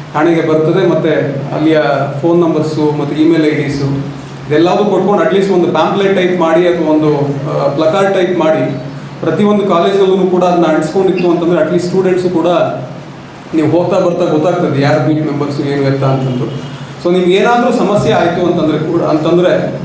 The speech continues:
ನಮ್ಮ ಇಲಾಖೆಯ ಅಥವಾ ನಮ್ಮ ಸಿಬ್ಬಂದಿಗಳ ಅಥವಾ ನಮ್ಮ ಅಧಿಕಾರಿಗಳ ಗಮನಕ್ಕೆ ನೀವು ತರಬಹುದು. ಕೆಲವೊಂದು ಬಾರಿ, ಆ,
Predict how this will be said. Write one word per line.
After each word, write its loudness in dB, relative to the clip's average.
ನಮ್ಮ 2
ಇಲಾಖೆಯ 2
ಅಥವಾ 2
ನಮ್ಮ 0
ಸಿಬ್ಬಂದಿಗಳ 0
ಅಥವಾ 0
ನಮ್ಮ 0
ಅಧಿಕಾರಿಗಳ 0
ಗಮನಕ್ಕೆ -2
ನೀವು 0
ತರಬಹುದು. 0
ಕೆಲವೊಂದು 2
ಬಾರಿ, 0
ಆ, -4